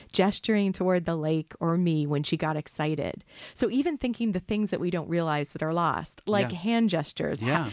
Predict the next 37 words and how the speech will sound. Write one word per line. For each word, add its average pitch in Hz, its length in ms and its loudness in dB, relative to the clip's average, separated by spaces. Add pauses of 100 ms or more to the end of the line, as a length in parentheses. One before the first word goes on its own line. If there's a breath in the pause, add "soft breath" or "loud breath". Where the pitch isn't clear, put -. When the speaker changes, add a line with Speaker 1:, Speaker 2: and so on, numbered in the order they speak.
(140)
Speaker 1:
because 208 240 0
if 196 160 0
you're 202 100 0
just 190 260 -4
thinking 226 420 0
things, 151 420 -4 (160 soft breath)
you 196 160 2
wouldn't 185 280 2
be 185 100 0
using 170 360 0
your 156 140 -4
body 143 420 0
in - 120 -2
this - 200 -4
way 165 160 4
to 160 100 2
convey 147 420 0
anything. 151 520 -4 (340 loud breath)
And 175 160 0
picking 170 300 0
up 151 180 0
from 156 400 -6
where 165 200 0
I 165 80 2
left 147 240 -4
off, 147 100 0 (220 loud breath)
I 156 80 2
tried 220 420 0
to 214 60 -4
focus 190 400 -2
on 156 240 0
each 220 260 -2
sentence, 147 600 -2 (240 loud breath)
sensing 240 560 2
my 185 160 4
brain's 180 500 2
inability 185 720 2